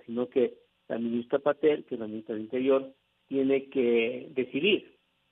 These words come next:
Entonces, dentro de este procedimiento administrativo interno,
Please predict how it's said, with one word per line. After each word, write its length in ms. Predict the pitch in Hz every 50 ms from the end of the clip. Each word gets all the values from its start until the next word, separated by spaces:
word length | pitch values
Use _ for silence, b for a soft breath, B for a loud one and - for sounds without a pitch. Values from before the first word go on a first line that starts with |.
| _ _ _ _ _
Entonces, 460 | - 120 117 - 135 127 123 123 117 123
dentro 240 | 131 127 139 131
de 80 | 127 131
este 160 | 131 147 135
procedimiento 1160 | - - 131 123 123 - 120 113 117 120 120 123 123 127 127 131 - - - 127 117 113 113
administrativo 880 | 110 107 113 117 113 113 107 - _ - 117 - _ 127 123 120 123 127
interno, 560 | 127 127 - 143 135 131 131 143 147 147